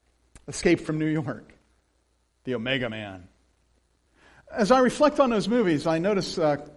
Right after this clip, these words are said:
kind of a commonality between them. They're dark and without hope. Do you notice that? That any time the artists who presented the movies of Hollywood that I walked,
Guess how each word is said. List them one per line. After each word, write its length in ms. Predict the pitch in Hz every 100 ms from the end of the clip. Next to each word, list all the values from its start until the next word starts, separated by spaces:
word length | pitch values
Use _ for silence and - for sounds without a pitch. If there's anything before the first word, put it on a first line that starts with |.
| -
kind 160 | 233
of 80 | 185
a 40 |
commonality 680 | 160 220 240 190 214 226 147
between 360 | 123 120 143 131
them. 180 | 127 123
They're 120 | 143
dark 460 | 123 208 160 131 - _ _
and 160 | 165 160
without 320 | 156 160 147
hope. 400 | 151 - - - _ _ _ _ _ _ _
Do 60 | 165
you 60 | 165
notice 280 | 180 233
that? 320 | 247 254 240 - _ _ _ _ - _
That 120 | 196
any 200 | 214 294
time 340 | 339 269 277 262
the 120 | 220
artists 340 | 185 202 196
who 80 | 190
presented 480 | 147 151 175 226 240
the 60 | 214
movies 300 | 208 196 160
of 100 | -
Hollywood 460 | 170 165 156 156
that 100 | 135
I 180 | 156 208
walked, 440 | 160 123 117 -